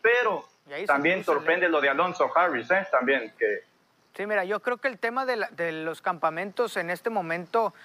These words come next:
Speaker 2: se vuelve muy importante para esos prospectos que quieren tener una oportunidad en la Liga Mexicana del Pacífico, ¿no? Y también que están buscando un espacio por ahí, ganarse, eh, un lugar. ¿Por qué? Porque sabemos,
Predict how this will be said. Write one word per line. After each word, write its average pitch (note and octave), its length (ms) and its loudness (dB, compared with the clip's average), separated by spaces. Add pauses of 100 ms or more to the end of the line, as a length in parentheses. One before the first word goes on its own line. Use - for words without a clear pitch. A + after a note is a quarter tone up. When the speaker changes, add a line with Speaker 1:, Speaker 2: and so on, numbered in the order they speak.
(160)
Speaker 2:
se - 140 -2
vuelve G3 240 0
muy A#3 160 -2
importante G3+ 560 0
para G3 200 4
esos G3+ 220 -2
prospectos F#3+ 600 -4
que F#3 140 -12
quieren G3 260 -2
tener F3+ 180 -2
una G#3+ 160 0
oportunidad F3 640 -2
en G#3 80 -2
la F3+ 100 4
Liga D#3+ 240 0
Mexicana F3 360 -2
del G3 100 0
Pacífico, - 580 -4
¿no? F3 160 2
Y G3+ 80 -2
también F3+ 480 -2 (320)
que G3+ 360 2
están G#3 320 -2
buscando A#3 520 2
un A3+ 180 -2
espacio A3 520 0
por F#3+ 200 -2
ahí, G3 360 -2 (260)
ganarse, F#3+ 640 2
eh, F3 300 -2
un G#3+ 160 -2
lugar. A#3+ 360 2
¿Por A3+ 200 -2
qué? C#4 160 0
Porque C4 300 -2
sabemos, A3+ 440 0